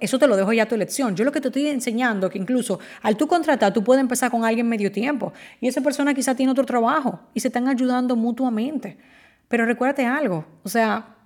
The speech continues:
de cero a X tú llegas solo. Si tú quieres llegar de ese X a muchísimo más, tú necesitas rodearte de las personas adecuadas, ¿ok? Porque hay algo importante.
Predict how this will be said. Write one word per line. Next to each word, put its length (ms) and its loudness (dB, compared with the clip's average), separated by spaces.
de 220 0
cero 360 4
a 160 10
X 200 0
tú 80 0
llegas 300 2
solo. 340 -4
Si 120 -4
tú 120 2
quieres 200 0
llegar 220 6
de 60 4
ese 320 4
X 240 0
a 480 -2
muchísimo 680 0
más, 240 -2
tú 120 -2
necesitas 460 -2
rodearte 540 0
de 100 -6
las 140 -6
personas 600 -4
adecuadas, 680 0
¿ok? 180 -10
Porque 520 2
hay 160 0
algo 160 2
importante. 640 -6